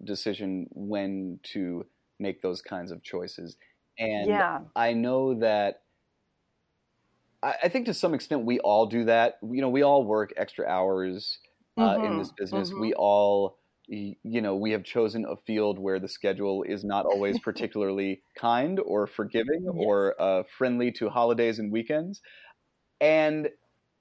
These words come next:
Speaker 1: so there are already sacrifices and adjustments that we make in our lives, and,
Speaker 2: Mm-hmm.
Speaker 1: and we all have to choose what our line is for that. I can tell you as someone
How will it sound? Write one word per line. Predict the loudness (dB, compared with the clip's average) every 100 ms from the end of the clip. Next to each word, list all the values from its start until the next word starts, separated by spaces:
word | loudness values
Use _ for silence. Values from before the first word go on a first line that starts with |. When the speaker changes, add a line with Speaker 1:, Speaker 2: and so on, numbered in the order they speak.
| _ _ _ _ _ _
Speaker 1:
so | 2 4 6
there | 8
are | 8
already | 8 8 6 4
sacrifices | 4 2 2 2 4 4 -2 -4
and | -4
adjustments | -2 -2 -4 -4
that | -2
we | -2
make | -4 -4
in | -4
our | -2
lives, | 0 0
and, | -2
Speaker 2:
Mm-hmm. | -2
Speaker 1:
and | 0 0 0 -6 _ -10
we | -4 0
all | 2 4 4
have | 0 -4
to | -6
choose | -4 0 0 0 -6 _ _ _ _
what | 0 2
our | 4 4
line | 2 0
is | -2 -4
for | -2
that. | 0 0 -4
I | -6 -4
can | -4
tell | 0 2
you | 4 4 4
as | 2 0
someone | 0 0 0 0